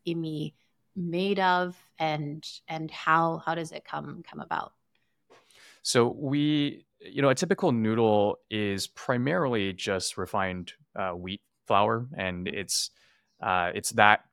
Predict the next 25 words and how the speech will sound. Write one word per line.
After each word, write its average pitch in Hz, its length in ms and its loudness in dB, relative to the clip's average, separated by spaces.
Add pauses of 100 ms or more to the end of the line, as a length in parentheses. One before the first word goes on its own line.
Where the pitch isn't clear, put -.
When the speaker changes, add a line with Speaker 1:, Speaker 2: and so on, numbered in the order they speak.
(100)
Speaker 2:
gluten, 98 560 -4 (300)
and 87 320 -6
that's 90 160 -2 (260)
pretty 110 160 0
much 92 200 -2
it. 101 140 0 (340)
I - 40 -2
would 107 80 -4
say 131 100 4
what 117 180 4
we 120 200 2
have 120 180 2
tried 107 220 0
to 104 40 -2
do 98 260 -2
is 95 300 -4
replace 92 480 -4
most 98 420 0
of 92 200 -2
the 90 220 -8
carbs, 90 640 -4
most 90 220 -4
of 98 60 -12
the 92 60 -8
starches 87 760 -4